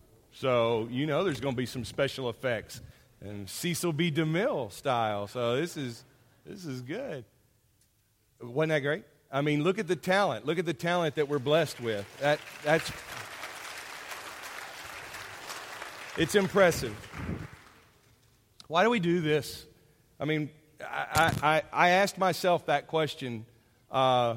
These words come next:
at about, uh, two thirty last night. And, uh,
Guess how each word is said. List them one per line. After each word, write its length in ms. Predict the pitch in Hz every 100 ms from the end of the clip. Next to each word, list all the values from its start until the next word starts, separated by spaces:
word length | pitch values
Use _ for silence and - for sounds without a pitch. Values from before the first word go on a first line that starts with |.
| 131
at 120 | 131 127
about, 360 | 131 123 117 _ _ _ _ _ 135
uh, 200 | 120 113
two 200 | 175 165
thirty 340 | 160 156 131
last 300 | 117 113 -
night. 280 | 117 120 139 _ _ _ _ _ _ -
And, 420 | 131 131 127 123
uh, 340 | 131 120 117